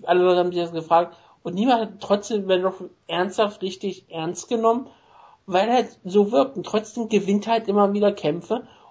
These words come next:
und das auch immer wieder eindeutig. Wenn du vier Leute finishest,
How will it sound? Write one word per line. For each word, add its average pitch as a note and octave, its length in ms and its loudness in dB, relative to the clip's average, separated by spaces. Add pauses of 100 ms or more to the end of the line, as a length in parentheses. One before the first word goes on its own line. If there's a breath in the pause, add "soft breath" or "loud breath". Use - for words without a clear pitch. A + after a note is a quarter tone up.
(100)
und F#3+ 80 -2
das F#3+ 160 0
auch - 200 -8
immer F#3 240 4
wieder G3 240 2 (120)
eindeutig. F3 640 4
Wenn F#3 120 0
du F3+ 80 0
vier A#3 220 -4
Leute G3+ 220 2
finishest, - 640 -4